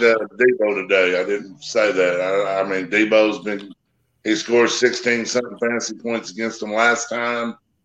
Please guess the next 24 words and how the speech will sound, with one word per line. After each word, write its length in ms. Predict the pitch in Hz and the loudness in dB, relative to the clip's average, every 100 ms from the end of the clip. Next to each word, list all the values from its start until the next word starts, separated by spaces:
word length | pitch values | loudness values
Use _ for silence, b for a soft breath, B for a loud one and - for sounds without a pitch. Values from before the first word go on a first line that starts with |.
| _ _ _ _ _ _ | _ _ _ _ _ _
If 500 | 101 104 98 - - | 2 4 4 0 -10
their, 380 | 92 113 117 - | 2 4 6 4
Arizona's 580 | 113 117 117 110 117 110 | 4 4 4 0 -2 0
offense 420 | 117 117 117 110 | 2 2 0 0
ain't 180 | 117 110 | 0 0
moving 240 | 117 110 | -2 -2
the 40 | 107 | -2
ball, 380 | 107 117 117 101 | 0 4 4 4
he's 140 | 104 | 0
gonna 200 | - 104 | -6 -10
get 200 | 98 107 | -6 -6
more 240 | 104 104 98 | -4 -4 -2
plays 840 | 107 110 113 110 113 - - - _ _ _ _ _ _ _ _ | 2 4 4 2 -4 -8 -12 -14 _ _ _ _ _ _ _ _
and 100 | - | -14
stuff. 380 | 104 - 117 113 | -4 4 4 4
So, 260 | - 104 101 | 4 4 6
yeah, 120 | 107 | 6
I 100 | 107 | 6
like 220 | 123 117 | 6 2
Debo 240 | 101 104 98 | 0 -2 2
a 140 | 98 | 2
little 200 | 95 92 | 2 -2
bit 160 | 95 - | -4 -6
today. 320 | 87 87 | 0 0